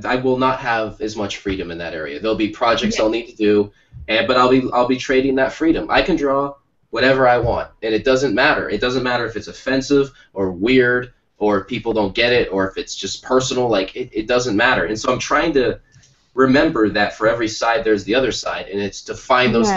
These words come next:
Speaker 1: things. Well, I'm not in that, I'm not in the, the situation that I'd like to be in. Maybe I'm a little tired of the situation I'm in now, but why not take a step back and look at the benefits of it and then just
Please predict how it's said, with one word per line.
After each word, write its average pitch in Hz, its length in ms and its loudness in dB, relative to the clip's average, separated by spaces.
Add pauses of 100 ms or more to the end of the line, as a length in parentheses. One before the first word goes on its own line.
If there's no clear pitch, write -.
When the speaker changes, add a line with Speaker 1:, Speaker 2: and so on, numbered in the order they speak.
Speaker 1:
things. 226 100 -14
Well, 202 360 -4 (420)
I'm 127 160 0
not 156 220 4
in 131 100 2
that, 120 240 2
I'm 117 100 -4
not 165 200 2
in 151 80 0
the, - 120 -2
the 131 120 -12
situation 113 600 -2
that 107 120 2
I'd 98 120 0
like 98 220 -2
to - 100 -20
be 92 140 -8
in. 95 160 -8
Maybe 110 260 -2
I'm 110 140 -4
a 98 60 -4
little 107 260 -2
tired 101 380 0
of 92 40 -8
the 95 80 -10
situation 95 600 -6
I'm 98 100 -6
in 92 100 -8
now, 107 420 0 (360)
but 113 320 4 (360)
why 123 200 4
not 123 180 4
take - 220 -4
a - 40 -8
step - 360 -2
back 95 340 -2
and 107 140 -2
look 110 160 -2
at 98 80 -6
the 104 80 -4
benefits 123 500 0
of 92 200 -2
it 101 120 -2
and 101 180 -4
then 107 140 -2
just 110 400 -10